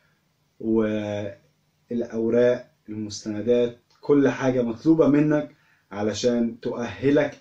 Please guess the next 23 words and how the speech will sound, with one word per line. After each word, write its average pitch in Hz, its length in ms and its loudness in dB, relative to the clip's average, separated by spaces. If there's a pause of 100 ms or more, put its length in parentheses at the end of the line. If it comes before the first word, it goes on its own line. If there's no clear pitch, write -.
إنك 127 360 4
تاخد 120 240 0
التأشيرة 110 540 -2
بأسرع 104 420 -8
وقت. 110 320 -6 (1300)
وهنتكلم 131 920 4
عن 120 300 0 (320)
أنت 139 220 4
محتاج 113 580 0
إيه 147 200 4
بالظبط 120 540 -2 (280)
علشان 113 540 0
تقدم 107 480 -6
على 117 200 -4
التأشيرة 131 720 -2 (420)
وتاخدها 113 1080 -2
بإذن 107 340 -8
الله 101 500 -8 (240)
بأسرع 107 520 -6
وقت. 117 260 -6 (340)
وأتمنى 110 640 -2
إني 104 380 -6
أكون 98 520 -4